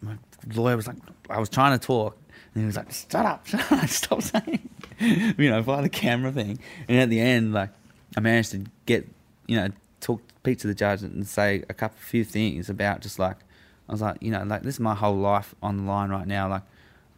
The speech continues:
I've literally got the chance to be building my life right now, like, getting this job and gonna do what I wanna," 'cause I wanted to get this job to get some money, buy some property in New Zealand, to then start, like, a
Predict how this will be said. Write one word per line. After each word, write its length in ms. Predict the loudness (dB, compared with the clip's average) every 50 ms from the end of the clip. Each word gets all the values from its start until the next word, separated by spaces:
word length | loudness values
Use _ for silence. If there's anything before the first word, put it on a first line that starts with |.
| _ _ _ -4
I've 120 | -2 0 2
literally 560 | 0 0 0 -2 -2 0 2 2 2 0 -4 -2
got 240 | 0 2 2 2 -2
the 40 | -4
chance 420 | -2 0 0 0 0 -2 -6 -10
to 120 | -8 -8
be 260 | -8 -8 -4 -4 -2 -2
building 440 | -2 0 0 2 2 2 2 2
my 120 | 0 0 0
life 300 | 0 0 -2 -2 -4 -8 -6
right 280 | -4 -2 0 0 -2 -2
now, 260 | -2 -2 -2 -2 -4 -4
like, 180 | -6 -6 -6 -8 -12 _ _ -20 _ _ _ _ _ _ -6
getting 180 | -4 -2 -2 -2
this 140 | -2 -4 -4
job 360 | -2 0 2 2 2 0 -2 -6 -14 -20 -20 -20 -20 -20 -20 -20 -20 -20 _ -18 -10 -6
and 120 | -6 -2
gonna 260 | 0 0 0 0 0 0
do 380 | 0 0 0 0 0 -2 -4 -6
what 120 | -4 -2
I 60 | -2 0
wanna," 240 | 0 0 -2 -2
'cause 80 | 0 2
I 60 | 4
wanted 240 | 4 6 4 4 2
to 80 | 0 -4
get 260 | -6 -2 0 0 0
this 100 | 0 0
job 200 | 0 2 2 2
to 80 | 0 -2
get 340 | -6 -4 -2 -2 -2 -2 0
some 120 | -2 0
money, 340 | 0 2 2 2 0 -2 -4
buy 240 | -2 0 2 2 2
some 160 | 0 -4 -6
property 300 | -4 -4 -4 -2 0 0
in 60 | 0
New 100 | 0 0
Zealand, 360 | 0 0 0 0 0 -2 -4 -6 -12 -20 -20 -20 -20 -20 -20 -16 -8
to 80 | -2
then 160 | 0 0 0 0
start, 380 | 0 4 4 4 4 4 2
like, 200 | -2 -4 -2 -2
a 140 | -2 -2 -2